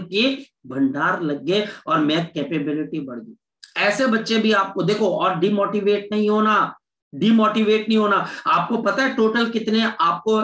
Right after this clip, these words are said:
यहाँ पे chapter पढ़ने हैं? एक सौ बीस। Medical वाले बच्चों को एक सौ बीस chapter पढ़ने हैं और non medical वालों को नब्बे chapter तैयार करने हैं। अब तुम एक सौ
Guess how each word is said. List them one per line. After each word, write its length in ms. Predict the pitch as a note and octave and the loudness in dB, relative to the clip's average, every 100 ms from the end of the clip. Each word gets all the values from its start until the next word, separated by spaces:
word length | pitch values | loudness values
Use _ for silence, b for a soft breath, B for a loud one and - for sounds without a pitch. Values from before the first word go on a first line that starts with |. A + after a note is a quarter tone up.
| - | -2
यहाँ 260 | D#3 E3 F3+ | -2 -2 -2
पे 100 | A3 | -4
chapter 360 | F#3+ - G3+ G3+ | -4 -6 -6 -4
पढ़ने 260 | F#3+ F#3 | -2 -2
हैं? 80 | D#3 | -2
एक 220 | D#3 E3+ | -4 -4
सौ 140 | - A3 | -2 0
बीस। 520 | A#3 C4 A#3 A3 - _ _ _ | 2 2 2 -2 -12 _ _ _
Medical 460 | C3 C3+ D3 - F3+ | -6 -2 -2 -2 -2
वाले 200 | D#3 D#3+ | 0 -2
बच्चों 280 | D3+ C#3 F3+ | -4 -6 -10
को 160 | F3 F#3+ | -6 -2
एक 220 | D#3+ - | -2 -4
सौ 140 | F#3 | -10
बीस 400 | D#3+ C3 E3+ F#3 - | -10 -6 -8 -8 -12
chapter 360 | E3+ - E3+ | -14 -10 -10
पढ़ने 340 | D#3+ D#3 D3+ D3+ | -10 -10 -10 -10
हैं 140 | C3+ _ _ _ _ _ _ - | -14 _ _ _ _ _ _ -2
और 140 | F3+ E3+ | 0 4
non 260 | E3 G#3 | 4 4
medical 360 | A3 G3 F#3+ G3 | 2 0 0 2
वालों 200 | F3 F3+ | 2 0
को 120 | G#3+ | 0
नब्बे 420 | F#3 D#3 D#3 A3 | 0 0 2 0
chapter 400 | A3 F#3+ F#3 G3 F#3 | 0 -2 -2 -4 -2
तैयार 380 | F3 F3+ F3 | -2 0 -2
करने 320 | E3+ F3 F3 E3+ | -4 -6 -6 -6
हैं। 140 | - - B B | -10 -16 B B
अब 180 | E3+ E3 | -2 2
तुम 140 | A3 G#3 | 4 4
एक 200 | F3+ E3+ | 2 0
सौ 180 | A#3 | 0